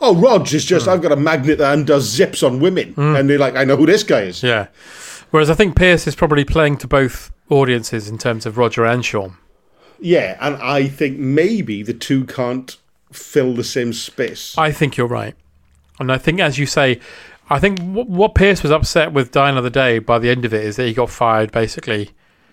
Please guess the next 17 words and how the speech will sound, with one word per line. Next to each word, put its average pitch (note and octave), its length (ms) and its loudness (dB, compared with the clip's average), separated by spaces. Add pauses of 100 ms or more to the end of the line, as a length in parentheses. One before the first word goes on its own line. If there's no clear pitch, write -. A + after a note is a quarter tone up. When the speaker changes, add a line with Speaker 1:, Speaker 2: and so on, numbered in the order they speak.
(100)
Speaker 1:
Hmm. F#2 360 -10 (420)
Speaker 2:
quite C#3 260 0
unceremoniously. C3 1040 0
And D3 100 -2
I C#3+ 60 -2
think E3 160 -2
maybe C3+ 260 2
part C3 260 0
of A#2+ 60 -2
his A#2 120 -6
frustration A#2+ 580 -4
was G#2+ 140 -6
is G#2+ 140 -12
that C3 60 0
I B2 100 0
never A#2+ 220 0
really, A2+ 480 -2